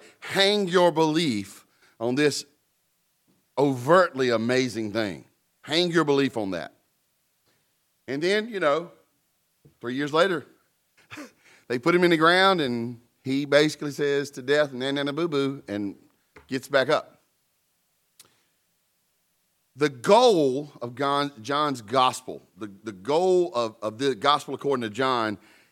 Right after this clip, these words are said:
he tells us point blank. We, we've gone over it. I even know, Casey, you reiterated it again last week, you know. The goal is that these signs are given so that we might believe Jesus is the Messiah,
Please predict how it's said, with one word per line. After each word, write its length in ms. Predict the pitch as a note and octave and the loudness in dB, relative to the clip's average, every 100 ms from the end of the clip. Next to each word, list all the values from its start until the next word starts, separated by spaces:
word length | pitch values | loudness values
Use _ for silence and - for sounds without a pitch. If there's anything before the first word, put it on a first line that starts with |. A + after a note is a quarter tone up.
| _ _ | _ _
he 100 | D3+ | -14
tells 360 | - G#3 G3+ C#3+ | -4 0 2 0
us 140 | - | -8
point 340 | - G3 F#3 | -8 -4 -2
blank. 300 | E3+ E3 A#2 | 0 0 -2
We, 140 | B2 C3+ | -8 -6
we've 200 | C#3 B2+ | -4 -2
gone 260 | D#3+ E3+ | 0 2
over 180 | E3+ C#3+ | 2 2
it. 20 | |
I 100 | C3 D#3+ | 2 2
even 160 | C#3+ | 0
know, 160 | C#3+ C3+ | 0 -2
Casey, 460 | - D#3 D3+ D#3 | -2 -6 -6 -8
you 260 | C3+ D3+ D#3 | -10 -8 -4
reiterated 600 | C3+ C#3+ C#3+ C#3+ C#3 C3 | -2 -2 -2 -2 -4 -6
it 40 | |
again 280 | B2+ C#3 C3+ | -8 -8 -6
last 400 | B2 B2+ D3+ D3 | -2 -2 -2 -4
week, 360 | D3+ C#3+ - - | -4 -4 -4 -8
you 60 | |
know. 300 | G#2 A2+ A#2 - - - - - | -4 -2 -2 -8 -20 -20 -18 -10
The 60 | B2+ | -8
goal 520 | A#2+ F3+ A3+ G3+ D3+ | 2 4 6 4 4
is 220 | C3+ A#2+ | -2 -2
that 360 | B2+ A#2+ A#2 _ _ _ _ | 0 0 -4 _ _ _ _
these 260 | A2+ D3 - | -8 -6 -6
signs 680 | - E3 G3 A3 G3+ F#3+ | -4 -4 -2 0 -2 -4
are 160 | - C3+ | -6 -6
given 640 | A2+ F#3+ D#3 A#2 A2+ C#3+ D#3+ _ _ _ _ _ - | -2 0 0 -2 -6 -10 -16 _ _ _ _ _ -8
so 160 | D#3 | -4
that 140 | D3+ D3+ | -4 -6
we 140 | F#3 | -4
might 220 | F3+ E3 | -2 -2
believe 340 | D3+ D3 D#3 A#2 | -2 -6 -8 -12
Jesus 560 | G#2 D#3 G3+ F#3 D3 | -12 -8 -4 -4 -4
is 160 | D#3+ C#3 | -6 -6
the 80 | C#3 | -4
Messiah, 840 | C3+ - E3 E3 D3 A2+ G#2+ | -4 -4 -2 0 0 -2 -4